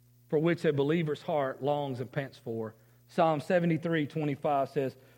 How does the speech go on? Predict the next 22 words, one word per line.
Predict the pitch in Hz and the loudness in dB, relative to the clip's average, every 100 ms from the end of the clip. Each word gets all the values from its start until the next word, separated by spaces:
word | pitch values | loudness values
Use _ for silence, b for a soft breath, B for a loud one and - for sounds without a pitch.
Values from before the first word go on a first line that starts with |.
| b | b
"Whom, | - 226 240 233 - - | 2 4 6 4 0 0
whom | 262 277 269 | 2 2 2
have | 208 208 180 | 2 2 2
I | 180 208 214 220 B B | 2 4 4 2 B B
in | 151 | 0
heaven | 151 190 208 208 | 4 4 6 4
but | 208 160 | 4 2
you? | 147 131 123 117 b b 135 | 0 2 0 -2 b b -2
And | 139 | 4
there | 147 151 | 6 6
is | 135 | 4
nothing | 139 160 180 196 196 | 2 4 2 0 0
on | 175 180 | 0 -2
earth | 160 143 135 - | 0 0 -2 -4
that | 131 | -4
I | 135 | -2
desire | 135 131 131 135 123 110 - _ _ _ 123 | -2 -4 -2 -2 -2 -4 -10 _ _ _ -12
beside | 120 - 123 117 | -10 -8 -8 -8
you." | 107 104 101 - _ _ _ _ _ _ _ _ _ _ _ _ _ _ _ _ _ - | -8 -8 -10 -16 _ _ _ _ _ _ _ _ _ _ _ _ _ _ _ _ _ 0
Ponder | 220 247 269 294 269 - | 6 8 6 4 0 -2
this | 160 226 - | 2 2 2
thought. | 226 165 139 | 2 4 2